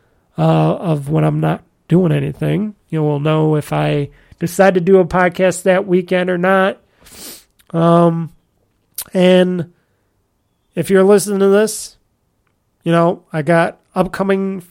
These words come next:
fresh, always fresh live episodes of, uh, Yakuza Like Me, especially now that I'm doing,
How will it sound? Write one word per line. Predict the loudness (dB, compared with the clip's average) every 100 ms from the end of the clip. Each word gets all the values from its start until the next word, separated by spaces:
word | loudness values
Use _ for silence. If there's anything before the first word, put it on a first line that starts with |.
| _
fresh, | -6 0 0 2
always | 4 4 4 -4
fresh | -2 0 0 -4 -16 -20 _ _ _ _
live | -2 2 2 2
episodes | 2 0 -2 2 2 2 0
of, | -6 -6 -4 -2 0 -2 -6 -20 _ _ _ _ _ -4
uh, | 0
Yakuza | 2 2 2 2 4
Like | 4 2
Me, | 0 2 0
especially | -2 -6 -6 -4 -2
now | 0 0 0
that | 0
I'm | -2 -2
doing, | 0 0 0 0 -2 -6